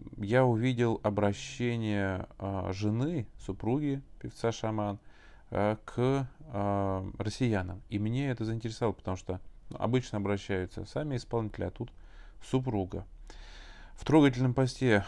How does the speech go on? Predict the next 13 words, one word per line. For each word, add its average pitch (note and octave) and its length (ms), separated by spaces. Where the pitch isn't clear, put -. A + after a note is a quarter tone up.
э, G2+ 440
женщина A2 400
не A2+ 100
только G#2 320
вспоминает G2 580
то, G#2 140
как - 440
шаман G#2 420
добивался G2 680
миллионных G#2 520
просмотров F#2+ 640
на F#2+ 80
YouTube, A2+ 520